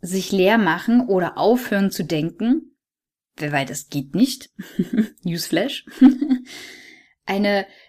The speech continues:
Entspannungstechnik ist Achtsamkeit übrigens auch nicht, auch wenn man dadurch ja schon ruhiger wird und gelassener wird. Das ist aber eher so ein, so ein Nebeneffekt, der, der so mit der Zeit kommt, wenn man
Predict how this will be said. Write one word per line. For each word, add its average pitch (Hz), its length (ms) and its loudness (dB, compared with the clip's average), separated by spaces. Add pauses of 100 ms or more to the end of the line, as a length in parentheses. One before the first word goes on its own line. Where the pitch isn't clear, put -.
(120)
Entspannungstechnik 202 1080 2
ist - 160 -6
Achtsamkeit 185 580 -4
übrigens 165 400 -6
auch 240 320 0
nicht, 208 400 -2
auch 294 300 2
wenn 240 180 6
man 240 180 6 (400)
dadurch 226 400 0
ja 220 120 0
schon 285 260 4
ruhiger 226 480 4
wird 196 140 4
und 185 160 -4
gelassener 185 640 0
wird. 175 200 0
Das 220 80 -4
ist 196 120 -4
aber 185 180 0
eher - 160 -4
so 185 100 -2
ein, 185 340 -4 (240)
so 196 140 -4
ein 175 80 2
Nebeneffekt, 190 760 0
der, 170 400 -2 (240)
der 170 140 -6
so 175 100 -2
mit 180 140 0
der 180 140 -2
Zeit 165 400 -2
kommt, 240 280 4
wenn 196 120 -2
man 175 260 -4